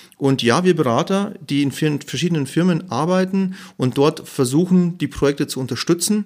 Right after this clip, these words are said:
wir dürfen einfach auf die Menschen eingehen, so wie sie sind, weil verborgen kriegen wir sie nicht. Das wird nicht klapp-, klappen.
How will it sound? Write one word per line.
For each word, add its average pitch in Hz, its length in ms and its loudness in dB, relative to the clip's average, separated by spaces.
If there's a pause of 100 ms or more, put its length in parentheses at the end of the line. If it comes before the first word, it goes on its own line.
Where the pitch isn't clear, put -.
wir 131 140 2
dürfen 160 260 0
einfach 151 180 0
auf 143 120 -2
die 147 80 -2
Menschen 139 320 0
eingehen, 131 360 2
so 127 140 0
wie 143 60 0
sie 120 100 -2
sind, 147 380 0 (100)
weil 127 420 0
verborgen 139 420 0
kriegen 180 200 0
wir 120 60 0
sie 104 80 -2
nicht. 101 280 -6
Das 120 140 -8
wird 156 120 -6
nicht 151 120 -6
klapp-, - 320 -8
klappen. 113 300 -6